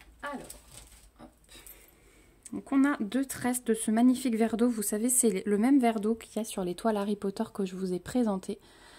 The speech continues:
Donc voilà la couleur. Donc c'est, euh, du trois cents, trois mille sept cent cinquante-six. Et le trois mille sept cent cinquante-six, c'est la couleur trente-neuf.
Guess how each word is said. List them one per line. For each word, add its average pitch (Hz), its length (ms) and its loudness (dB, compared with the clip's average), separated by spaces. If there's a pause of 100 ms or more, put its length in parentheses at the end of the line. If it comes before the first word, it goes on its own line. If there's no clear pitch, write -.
(260)
Donc 196 160 -2
voilà 202 380 -2
la 214 180 -4
couleur. 208 480 -2
Donc 202 200 -4
c'est, - 400 -6
euh, 190 120 -8
du 190 180 -8
trois 214 280 -6
cents, - 500 -4
trois 285 160 6
mille 302 160 10
sept 240 180 0
cent 277 140 2
cinquante-six. - 880 0 (840)
Et 233 80 2
le 233 120 0
trois 233 260 -6
mille 233 200 0
sept 220 260 -6
cent 247 120 -2
cinquante-six, - 1200 0 (520)
c'est - 340 0
la 196 160 -4
couleur 208 600 -4 (3500)
trente-neuf. - 580 2